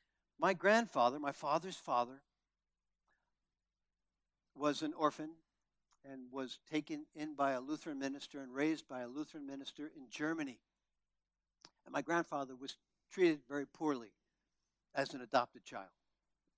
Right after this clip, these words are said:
And my grandfather raised my father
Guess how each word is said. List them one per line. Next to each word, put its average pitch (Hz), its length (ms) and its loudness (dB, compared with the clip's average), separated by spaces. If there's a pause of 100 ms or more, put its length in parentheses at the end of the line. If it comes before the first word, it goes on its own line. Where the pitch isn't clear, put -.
(500)
And 151 80 -4
my 165 120 10
grandfather 175 600 10
raised 175 580 6 (200)
my 151 140 2
father 170 520 0